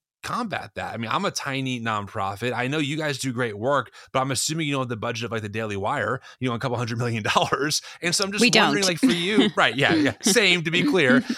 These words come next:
Speaker 1: I'm just wondering for you, like, how do you see this, this, um, ideological battle taking place, and, and how do you deal with that, that, that funding discrepancy?
Speaker 2: Well, the funding is a,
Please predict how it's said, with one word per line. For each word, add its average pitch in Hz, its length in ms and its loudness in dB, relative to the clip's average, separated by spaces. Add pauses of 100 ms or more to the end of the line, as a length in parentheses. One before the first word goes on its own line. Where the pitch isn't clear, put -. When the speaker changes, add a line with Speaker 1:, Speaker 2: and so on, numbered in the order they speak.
(120)
Speaker 1:
I'm 180 120 2
just - 160 -2
wondering 208 320 0
for 180 120 -4
you, 170 220 -2
like, 170 220 -4
how 180 420 0
do 196 80 -4
you 175 160 -2
see 160 560 -2
this, 131 420 -2 (160)
this, 127 240 -4 (280)
um, 110 560 -6 (500)
ideological 139 640 0
battle 127 340 -2
taking 120 360 -6
place, 160 420 -4
and, 120 180 -6
and 117 140 -8
how 143 160 -4
do 165 80 -6
you 143 60 -8
deal 127 200 -4
with 143 140 0
that, 113 220 -4 (100)
that, 110 220 -6
that 110 180 -6
funding 160 400 -4
discrepancy? - 640 -10 (580)
Speaker 2:
Well, 254 500 4 (240)
the 190 280 0
funding 349 420 4
is 190 300 0
a, 180 180 2